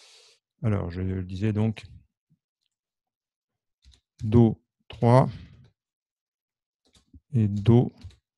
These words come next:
quatre. Voilà. Tac. Ah bah, décidément, je, je vais y arriver, je vais y arriver. Do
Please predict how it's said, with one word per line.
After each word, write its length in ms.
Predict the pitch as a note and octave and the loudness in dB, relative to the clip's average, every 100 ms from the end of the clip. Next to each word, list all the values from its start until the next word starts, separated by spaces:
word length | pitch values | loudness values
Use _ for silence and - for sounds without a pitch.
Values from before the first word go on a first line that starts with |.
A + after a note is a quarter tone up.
| _ _ - | _ _ -8
quatre. 340 | - A2 - - - _ _ _ _ - _ _ _ _ | -2 -2 -4 -12 -20 _ _ _ _ -20 _ _ _ _
Voilà. 300 | A2+ G2 F2 - _ _ _ _ _ _ _ _ _ _ _ | -4 -4 -6 -12 _ _ _ _ _ _ _ _ _ _ _
Tac. 340 | G#2 G2 - _ _ _ _ _ | -8 -8 -16 _ _ _ _ _
Ah 80 | A#2+ | -10
bah, 240 | G2 F#2 | -8 -8
décidément, 520 | F2+ F#2 A2 B2+ D#3 G#2+ - _ _ - - - _ _ | -10 -4 0 4 4 2 -4 _ _ -20 -20 -20 _ _
je, 180 | - C3+ | -12 -6
je 80 | A2+ | -2
vais 100 | G#2+ | -2
y 40 | |
arriver, 300 | F2+ F#2 B2 | -2 -4 -2
je 100 | A2+ | 0
vais 60 | G2+ | 0
y 40 | |
arriver. 260 | F2+ F#2 C3 - - _ - | 0 -2 -4 -6 -20 _ -6
Do 400 | G#2 A2+ A2+ | 2 4 4